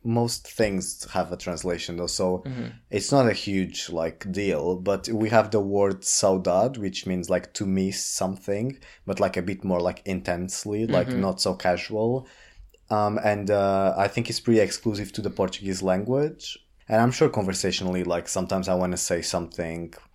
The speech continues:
Speaker 1: and I just do, like, a free translation and people are like, "What the fuck?"
Speaker 2: Yeah.
Speaker 1: Like, for
Speaker 2: I
Speaker 1: ex-
Speaker 2: understand it because Latin languages. <laughs>
Speaker 1: Yeah. For example, uh, um, constipado in Portuguese means you have a cold, and then in English it means you can't go to the
Speaker 2: Constipated,
Speaker 1: toilet.
Speaker 2: yeah.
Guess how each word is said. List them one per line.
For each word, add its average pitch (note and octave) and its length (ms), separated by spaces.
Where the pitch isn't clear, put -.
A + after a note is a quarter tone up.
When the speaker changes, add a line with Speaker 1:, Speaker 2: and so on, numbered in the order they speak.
Speaker 1:
and F#2+ 100
I F#2 80
just F#2+ 240
do, G2 80
like, F2 220
a - 20
free F2+ 220
translation E2+ 520
and D2+ 80
people E2+ 220
are D#2+ 80
like, D#2+ 100
"What D#2+ 140
the F2+ 80
fuck?" F2 320
Speaker 2:
Yeah. C#3+ 280
Speaker 1:
Like, G2 240
for C3 100
Speaker 2:
I D#3 80
Speaker 1:
ex- D#3+ 80
Speaker 2:
understand C#3+ 460
it - 40
because A2+ 380
Latin A#2 300
languages. A#2 560
<laughs> E3 120
Speaker 1:
Yeah. A2 300
For - 160
example, A#2 560
uh, G#2 160
um, G2 260
constipado G#2+ 880
in G#2 120
Portuguese G2 480
means F#2 580
you G2 300
have F#2 160
a E2+ 60
cold, D#2+ 680
and F2+ 200
then F2+ 100
in F2 140
English F#2 320
it - 80
means E2+ 220
you D#2 60
can't E2+ 200
go B2+ 140
to G2 100
the F2 120
Speaker 2:
Constipated, F#2 280
Speaker 1:
toilet. E2+ 460
Speaker 2:
yeah. C#3 200